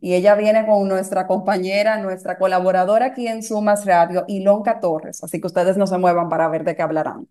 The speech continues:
Antes de entrar en materia, quiero mencionarles que hoy es el Día Mundial de la Planificación Financiera,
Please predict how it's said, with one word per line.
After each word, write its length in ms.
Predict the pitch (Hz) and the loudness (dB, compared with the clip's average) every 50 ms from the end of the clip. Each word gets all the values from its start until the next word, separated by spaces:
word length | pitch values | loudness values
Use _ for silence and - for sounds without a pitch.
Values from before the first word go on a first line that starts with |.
| _ _ _ _ _ _ _ _ _ _ _ _ _ _ - | _ _ _ _ _ _ _ _ _ _ _ _ _ _ 4
Antes 260 | - 233 262 262 294 | 4 6 8 6 6
de 80 | 262 277 | 6 6
entrar 240 | 262 247 220 214 214 | 4 6 6 6 6
en 80 | 220 | 6
materia, 640 | 226 196 180 - 190 190 196 220 240 247 262 262 - _ _ _ _ _ | 4 2 2 4 4 4 4 2 0 -2 -4 -6 -14 _ _ _ _ _
quiero 220 | - 233 240 247 262 | 4 4 4 4 4
mencionarles 880 | 277 269 269 262 247 220 208 202 196 196 196 208 208 214 208 - - _ | 2 0 0 0 0 0 2 2 2 0 0 0 -2 -4 -4 -8 -16 _
que 380 | - 202 180 180 208 269 - - 190 | -4 -2 0 0 -2 -4 -10 -8 -4
hoy 220 | 185 185 196 208 | -4 -2 -2 -2
es 180 | 220 208 208 - | -4 -4 -2 -2
el 300 | - 208 196 190 170 165 | -2 0 0 -4 -6 -6
Día 420 | 180 220 226 240 254 262 269 262 - | -4 -4 -2 0 -2 -2 -2 -4 -4
Mundial 640 | 214 190 190 185 180 175 185 185 190 180 185 202 196 | -2 0 0 0 0 0 2 4 4 4 4 4 4
de 120 | 190 180 | 2 2
la 100 | 175 170 | 2 2
Planificación 720 | - 175 170 170 165 - 170 - 175 165 - 180 170 170 | 0 -2 -2 -2 -4 -6 -4 -6 -6 -4 -2 -4 -4 -4
Financiera, 640 | 170 180 175 175 165 160 - 170 160 151 - - - | -2 -4 -4 -4 -4 -4 -2 0 0 0 0 -4 -8